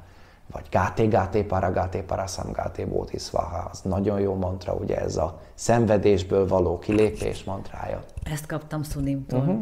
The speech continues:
Speaker 2: ezt a mantrát.
Speaker 1: Na, az egy nagyon jó mantra. Ugye ezt jelenti, valószínűleg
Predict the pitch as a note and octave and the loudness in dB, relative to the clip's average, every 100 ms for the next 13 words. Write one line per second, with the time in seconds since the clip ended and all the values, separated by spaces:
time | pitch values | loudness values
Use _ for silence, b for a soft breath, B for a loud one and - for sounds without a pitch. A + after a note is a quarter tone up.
0 | G#3 C#3+ C#3 - C#3 C3+ C3+ C3 C#3+ - | -4 -8 -10 -8 -6 -6 -8 -10 -12 -14
1 | - - - A2+ E2 A#2 D3 C3+ G#2 F#2+ | -18 -16 -4 0 0 2 4 4 2 0
2 | F#2+ F#2+ F#2+ F2+ F#2+ - - - b b | -2 -2 -2 -2 -4 -6 -8 -12 b b
3 | b b - A#2+ G#2+ - B2+ A#2 A2 G#2 | b b 0 2 2 4 6 8 8 6
4 | G#2+ G2+ - F#2+ F#2 F#2 G2 G2 - | 4 2 0 0 0 -4 -6 -6 -8